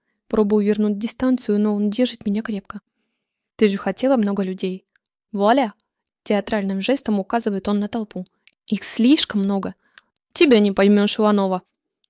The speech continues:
"Ладно, предположим, эту проблему мы решим через..." Он поднимает руку, смотрит на часы на запястье. "Три, два, один". Ничего не происходит. И Ян неудовлетворенно морщится.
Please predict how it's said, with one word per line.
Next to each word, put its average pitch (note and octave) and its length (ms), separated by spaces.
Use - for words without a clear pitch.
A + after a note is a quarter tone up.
"Ладно, G3 420
предположим, G3+ 720
эту C4 220
проблему G#3+ 480
мы G3+ 200
решим B3 460
через..." A3 680
Он C4 140
поднимает G3+ 560
руку, C4+ 300
смотрит A#3 540
на G#3+ 100
часы A#3 260
на G3 120
запястье. F#3+ 580
"Три, A#3+ 640
два, G#3 680
один". G#3 480
Ничего A3 460
не C4+ 100
происходит. G3 680
И A3 80
Ян B3+ 360
неудовлетворенно G#3 800
морщится. G3 600